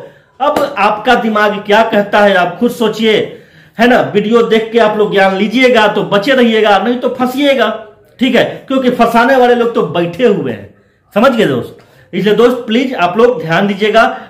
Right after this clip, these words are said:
तो उम्मीद करते हैं ये information, ये video आपको अच्छा लगा होगा। ये video आपको अच्छा लगा तो इस video को like कीजिएगा, नहीं अच्छा लगा तो भैया आप dislike कर सकते हैं। Like करें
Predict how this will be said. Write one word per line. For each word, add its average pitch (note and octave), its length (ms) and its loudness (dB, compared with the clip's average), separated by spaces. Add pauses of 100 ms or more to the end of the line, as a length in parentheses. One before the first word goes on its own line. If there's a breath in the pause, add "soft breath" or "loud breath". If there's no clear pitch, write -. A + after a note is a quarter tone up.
तो F3 60 -8
उम्मीद B3 280 -2
करते A#3+ 260 2
हैं A3+ 100 2
ये A3+ 160 2
information, G#3 640 0
ये G#3 120 2
video G#3+ 240 0
आपको G3+ 260 0
अच्छा G#3+ 200 -2
लगा G3+ 180 4
होगा। G#3+ 580 -2
ये C4+ 80 -8
video D4 240 -2
आपको A#3 260 2
अच्छा G#3 200 -2
लगा G#3+ 180 0
तो G#3+ 120 -4
इस G3+ 80 -4
video G#3 220 -4
को G3+ 100 -4
like B3+ 260 2
कीजिएगा, G#3+ 360 -2 (500 loud breath)
नहीं C#4+ 300 2
अच्छा A3+ 220 0
लगा G#3+ 280 2
तो A3 80 -2
भैया G#3 240 0
आप F#3 120 0
dislike G3 420 -4
कर G#3 120 0
सकते F3 300 -6
हैं। - 280 -4 (380)
Like G3+ 300 2 (220)
करें C4+ 380 4